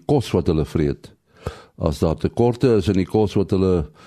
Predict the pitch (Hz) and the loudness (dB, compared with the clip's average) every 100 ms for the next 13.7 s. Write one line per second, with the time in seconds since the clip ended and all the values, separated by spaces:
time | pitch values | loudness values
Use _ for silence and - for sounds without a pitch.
0 | - - 85 - 92 90 82 - 127 - | -10 -4 -2 0 2 2 0 0 -2 0
1 | 95 90 101 90 80 78 104 120 101 - | 2 2 0 0 0 0 0 0 0 0
2 | 101 85 87 92 - _ - _ - 76 | 0 2 0 -2 -6 _ -20 _ -8 -2
3 | 82 80 80 78 - 73 69 69 78 - | 0 2 -2 -6 -6 -2 0 0 -2 -2
4 | 67 62 _ - - - 113 - 196 190 | -4 -4 _ -20 -10 -2 0 2 2 2
5 | 156 - 101 82 107 104 - 123 - 123 | 0 0 0 2 0 -2 -2 -2 0 -2
6 | 135 120 98 107 90 82 85 82 90 95 | 0 -2 -2 -2 0 0 0 0 -2 -4
7 | - 95 80 98 123 123 80 78 - - | -2 -2 0 0 0 0 -2 -2 -4 -2
8 | 113 107 90 90 80 - 90 - 127 147 | 0 -2 0 0 -2 -2 -6 0 0 0
9 | 151 _ - - - - - 82 78 78 | -4 _ -20 -20 -20 -20 -6 -2 0 -2
10 | 76 - 82 73 80 - 82 85 95 85 | -4 -4 -2 -2 -4 -2 0 0 0 0
11 | 90 98 - 98 78 82 80 76 - - | -2 -4 -2 -4 0 0 0 -2 -6 -16
12 | - - - - 92 92 - - 107 110 | -20 -20 -16 -4 0 0 0 0 2 2
13 | 101 - 98 98 117 156 | 0 0 0 2 2 2